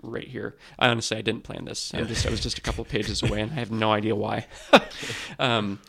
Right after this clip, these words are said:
Speaker 1: it says, if you f-, in Proverbs twenty-four, verse ten through twelve, um, "If you faint in the day of adversity, your strength is small.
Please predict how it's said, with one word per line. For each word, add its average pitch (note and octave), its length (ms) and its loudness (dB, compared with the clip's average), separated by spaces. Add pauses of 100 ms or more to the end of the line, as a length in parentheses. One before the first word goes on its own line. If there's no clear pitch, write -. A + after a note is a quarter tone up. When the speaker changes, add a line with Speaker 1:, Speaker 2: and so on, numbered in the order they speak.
(440)
Speaker 1:
it - 160 -2
says, B2+ 500 6
if D3 180 2
you C3 80 6
f-, - 200 -6
in C#3+ 280 -2
Proverbs C3 320 2
twenty-four, C3 440 2
verse - 380 -2
ten A2 220 -2
through A2+ 100 -4
twelve, A2 420 -4 (440)
um, A2+ 220 2
"If - 160 0
you C#3+ 100 2
faint D#3+ 420 2
in C#3+ 100 0
the A#2+ 60 2
day A#2+ 160 6
of A#2 100 4
adversity, A#2 640 0
your B2 140 -2
strength C3 440 -2
is G#2 120 -2
small. G#2 420 -4